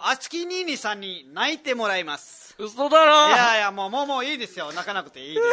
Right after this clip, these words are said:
Speaker 1: すよ。はいはい。あー、めっちゃ泣いてる。めっちゃ泣いてる。いや、笑ってるんかい。全然泣いてないやし。
Speaker 2: ヘッシーさんのやつ。
Speaker 1: いや、全然泣いてないやし。
Speaker 2: 僕また叩かれますよ、また。
Speaker 1: ね。そういうのありまして、
Speaker 2: また叩かれる。
Speaker 1: あのー、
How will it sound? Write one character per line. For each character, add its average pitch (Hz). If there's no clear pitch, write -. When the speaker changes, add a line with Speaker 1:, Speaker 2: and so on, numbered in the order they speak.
Speaker 1:
す -
よ。 -
は -
い 285
は 277
い。 -
あ 254
ー、 -
め 254
っ -
ち 302
ゃ 330
泣 370
い -
て 370
る。 359
め 240
っ -
ち 339
ゃ 277
泣 285
い -
て 302
る。 294
い 359
や、 170
笑 294
っ 392
て 403
る 381
ん 311
か 320
い。 381
全 294
然 381
泣 392
い -
て 370
な 339
い 285
や 240
し。 -
Speaker 2:
ヘ 131
ッ 160
シ 185
ー -
さ 190
ん -
の 190
や 196
つ。 196
Speaker 1:
い 170
や、 190
全 294
然 349
泣 349
い 330
て 339
な 285
い 254
や 226
し。 190
Speaker 2:
僕 202
ま 226
た 208
叩 208
か 220
れ 214
ま 202
す 170
よ、 180
ま 170
た。 139
Speaker 1:
ね。 117
そ 359
う -
い 381
う 359
の 339
あ 294
り 302
ま 311
し 180
て、 -
Speaker 2:
ま 330
た -
叩 330
か 277
れ 196
る。 -
Speaker 1:
あ 208
の 214
ー、 190